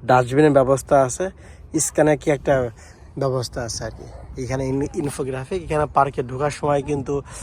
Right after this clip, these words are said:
আহ, সকাল আটটা থেকে, আহ, রাত এগারোটা পর্যন্ত কিন্তু। হয়তো সামারে কিন্তু টাইমটা কিন্তু বাড়বে। চলুন, এই পাশ,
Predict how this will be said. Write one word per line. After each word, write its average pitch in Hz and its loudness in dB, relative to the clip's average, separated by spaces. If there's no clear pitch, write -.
আহ, 120 -4
সকাল 139 -2
আটটা 135 0
থেকে, 160 -4
আহ, 123 -6
রাত 131 2
এগারোটা 147 2
পর্যন্ত 127 -2
কিন্তু। 113 -14
হয়তো 151 4
সামারে 151 4
কিন্তু 175 -2
টাইমটা 139 0
কিন্তু 139 -2
বাড়বে। 110 -6
চলুন, 185 6
এই 156 2
পাশ, 156 -2